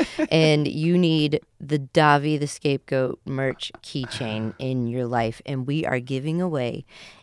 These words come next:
Speaker 2: eight keychains today, ladies and gentlemen. We
Speaker 1: Otto, Otto.
Speaker 2: I want everyone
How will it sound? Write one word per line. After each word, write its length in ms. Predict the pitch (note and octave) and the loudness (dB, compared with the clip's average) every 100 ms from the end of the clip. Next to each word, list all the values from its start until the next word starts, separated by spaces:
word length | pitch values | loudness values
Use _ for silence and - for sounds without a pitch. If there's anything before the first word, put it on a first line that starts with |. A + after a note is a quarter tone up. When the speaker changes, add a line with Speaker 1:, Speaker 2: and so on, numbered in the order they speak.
| _ | _
Speaker 2:
eight 220 | D3 C3+ - | -8 -6 -10
keychains 580 | C#3 B2+ B2 A#2 B2 | -14 -10 -8 -8 -8
today, 260 | - A#2 A#2 | -8 -6 -6
ladies 460 | B2 A#2+ A#2 A#2 B2+ | -6 -8 -8 -10 -10
and 140 | A#2 | -10
gentlemen. 420 | A#2 G#2 A2+ A2+ | -10 -10 -10 2
We 300 | C3+ F#3+ F3 F#3+ | 6 6 6 10
Speaker 1:
Otto, 560 | E3+ D#3 D3+ D3+ D3+ - | 12 12 12 12 8 8
Otto. 1040 | G#3+ - _ - D#3 D3+ D3+ D3+ D3+ D3 - _ | 6 6 _ 8 10 10 10 8 6 2 -8 _
Speaker 2:
I 40 | D#3+ | -8
want 280 | D3+ D3 - | -6 -8 -6
everyone 920 | D3+ D3+ C3+ C#3 C3 C3 C3 C3 E3 | -6 -4 -6 -10 -8 -8 -6 -8 -8